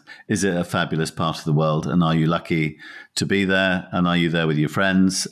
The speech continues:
And, and I think shooting is, for me, is exactly about that. You're with, with,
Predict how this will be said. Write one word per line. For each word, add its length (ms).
And, 580
and 200
I 120
think 300
shooting 680
is, 240
for 160
me, 300
is 180
exactly 460
about 280
that. 240
You're 120
with, 300
with, 220